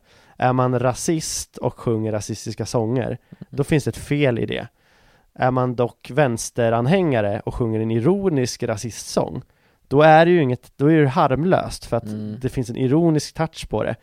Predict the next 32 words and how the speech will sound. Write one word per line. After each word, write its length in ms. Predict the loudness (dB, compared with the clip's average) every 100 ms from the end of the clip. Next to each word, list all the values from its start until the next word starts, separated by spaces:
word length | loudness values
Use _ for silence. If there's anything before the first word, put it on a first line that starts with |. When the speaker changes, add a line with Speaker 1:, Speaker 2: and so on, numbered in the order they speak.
| -16 -12
Speaker 2:
Mm. 140 | -2
Speaker 1:
Det 80 | 4
är 200 | 4 4
humorn 600 | 4 4 4 2 2 0
som 180 | -4 -2
verktyg 600 | 0 0 -4 -4 -4 -4
för 100 | -8
att 100 | -6
belysa 640 | -4 0 2 2 0 -2
någonting 360 | -2 -2 -4 -8
skevt. 640 | -4 -4 -4 -10 -16 -16
Speaker 2:
Mm. 260 | -12 -10 -4
Speaker 1:
Och 60 | 2
där 120 | 4
menar 280 | 4 2 0
jag 20 |
att 80 | -4
mister 280 | -6 -6
Cool 420 | -4 2 2 2 0 _ _
fick 220 | -12 -6
mer 340 | -2 0 0
skit 580 | -2 -4 -6 -6 -10 _ -8
än 140 | -6
vad 100 | -6
han 180 | -8 -10
förtjänade. 640 | -8 0 0 0 -8 -10
Speaker 2:
Mm. 300 | -10 -10 -12 -16 -20 -20 -18
Speaker 1:
Vill 240 | -4 0 2
jag 120 | 0
fortfarande 380 | -2 -6 -4 -2
hävda. 320 | -2 -2 -4
Speaker 2:
Mm. 220 | -4 -12